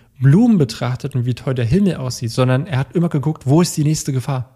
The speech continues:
Wo könnte ein Säbelzahntiger aus der Ecke kommen? Wo könnte ein Mammut herkommen? Er war immer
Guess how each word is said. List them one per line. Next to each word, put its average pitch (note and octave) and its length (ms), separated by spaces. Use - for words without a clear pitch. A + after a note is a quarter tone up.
Wo D#3 180
könnte E3+ 320
ein C#3+ 100
Säbelzahntiger D3 960
aus D3+ 160
der D#3+ 100
Ecke D#3+ 160
kommen? D#3+ 300
Wo D#3 100
könnte D#3+ 260
ein C3 60
Mammut D#3+ 420
herkommen? D3+ 400
Er B2+ 100
war D3+ 140
immer F#3 380